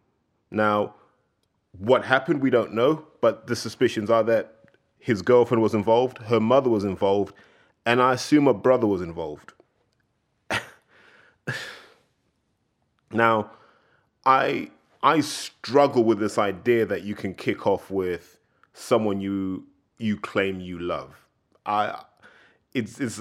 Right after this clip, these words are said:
it's the height of stupidity, the height of irrationality, and points to a controlling nature and probably an insecure nature, which shouldn't be a surprise in the world of boxing because that's what boxing's full of. But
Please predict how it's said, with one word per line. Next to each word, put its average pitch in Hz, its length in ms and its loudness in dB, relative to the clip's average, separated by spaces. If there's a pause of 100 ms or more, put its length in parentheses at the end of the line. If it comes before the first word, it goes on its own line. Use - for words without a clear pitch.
(140)
it's 123 140 -6
the 113 80 -2
height 135 300 -4
of 107 80 -14
stupidity, 101 960 -6
the 95 100 -8
height 110 240 -2
of 98 80 -8
irrationality, 95 1000 -8
and 92 380 -10
points 101 340 -6
to 92 420 -8
a 92 60 -10
controlling 92 580 -6
nature 92 360 -8
and 92 120 -10
probably 120 260 -4
an 120 80 -8
insecure 113 460 -6
nature, 87 400 -12 (640)
which 127 240 2
shouldn't 165 420 2
be 170 100 4
a 160 60 2
surprise 139 480 -4
in 120 60 -2
the 120 60 -2
world 120 240 -4
of 104 100 -4
boxing 98 400 -6
because 98 220 -6
that's 98 180 -6
what 101 140 -6
boxing's - 400 -8
full 107 220 -4
of. 78 140 -12 (1500)
But - 580 -2